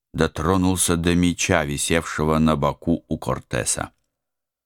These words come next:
«Не бойся ничего, Гуатемок», — сказал растроганный Кортес.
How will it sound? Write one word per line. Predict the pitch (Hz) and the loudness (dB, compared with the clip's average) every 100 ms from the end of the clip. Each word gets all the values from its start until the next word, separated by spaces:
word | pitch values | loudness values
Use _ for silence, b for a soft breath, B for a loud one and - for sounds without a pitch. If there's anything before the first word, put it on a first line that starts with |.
| _ _ _ _ _ _ _ _ _ _ _ _ _ _ _ _ _ | _ _ _ _ _ _ _ _ _ _ _ _ _ _ _ _ _
«Не | - | 2
бойся | 107 107 - | 4 2 2
ничего, | 95 78 73 71 | 2 2 0 0
Гуатемок», — | 67 67 71 67 64 - - _ _ _ _ _ _ _ _ _ _ _ _ _ _ _ | 0 -2 -2 -2 -2 -4 -12 _ _ _ _ _ _ _ _ _ _ _ _ _ _ _
сказал | - - 65 82 | -6 -4 0 -2
растроганный | 78 73 - 73 73 73 73 | 0 -2 -2 -2 0 0 0
Кортес. | - 71 - 58 - | 0 -4 -4 -4 -4